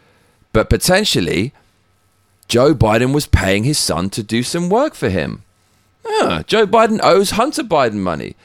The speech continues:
Joe Biden owes someone money who's gallivanting around the globe, making billions of dollars off deals that's obviously nothing to do with him, but to do with Joe Biden. Hmm.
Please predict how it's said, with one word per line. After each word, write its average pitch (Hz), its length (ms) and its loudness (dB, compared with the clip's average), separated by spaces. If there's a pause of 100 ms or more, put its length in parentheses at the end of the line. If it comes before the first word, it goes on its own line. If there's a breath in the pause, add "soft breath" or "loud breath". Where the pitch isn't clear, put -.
(180 soft breath)
Joe 226 300 4
Biden 117 560 0
owes 135 240 2
someone 180 320 -2
money 95 360 -4 (360 soft breath)
who's 160 200 0
gallivanting 175 640 2
around 156 280 0
the 185 80 -2
globe, 87 460 0 (220 loud breath)
making 156 560 2
billions 170 400 2
of 165 140 -2
dollars 104 420 2
off - 260 0
deals 107 360 2
that's 120 260 -2
obviously 160 400 0
nothing 147 360 -2
to 117 100 -4
do 123 120 0
with 104 120 0
him, 143 260 0
but 101 140 -2
to - 100 -10
do 135 180 -2
with 135 140 -2
Joe 156 320 2
Biden. 180 600 -2 (540 loud breath)
Hmm. 214 1500 4